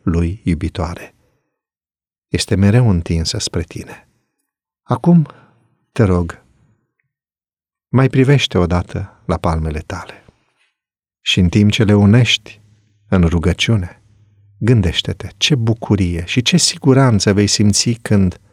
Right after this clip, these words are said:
în mod real, mâinile tale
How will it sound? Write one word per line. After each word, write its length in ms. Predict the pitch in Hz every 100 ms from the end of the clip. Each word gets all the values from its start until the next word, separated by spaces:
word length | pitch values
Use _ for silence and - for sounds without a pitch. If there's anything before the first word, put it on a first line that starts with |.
| _ _
în 200 | 113 104
mod 320 | 98 117 117
real, 520 | 120 113 98 80 80 - _ _ _
mâinile 680 | - 95 120 151 139 110 95
tale 500 | - 95 80 82